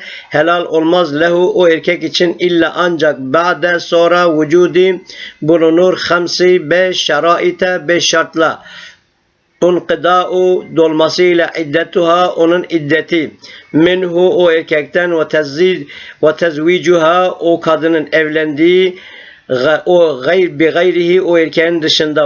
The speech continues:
ve duhuluhu o erkeğin birleşmesi biha o kadınla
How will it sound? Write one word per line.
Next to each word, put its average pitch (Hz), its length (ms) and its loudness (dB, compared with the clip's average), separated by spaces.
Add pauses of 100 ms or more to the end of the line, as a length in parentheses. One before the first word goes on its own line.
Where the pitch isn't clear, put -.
ve 147 140 0
duhuluhu 175 800 2
o 175 60 4
erkeğin 165 480 0
birleşmesi 160 960 0
biha 170 440 0
o 170 120 0
kadınla 147 600 -2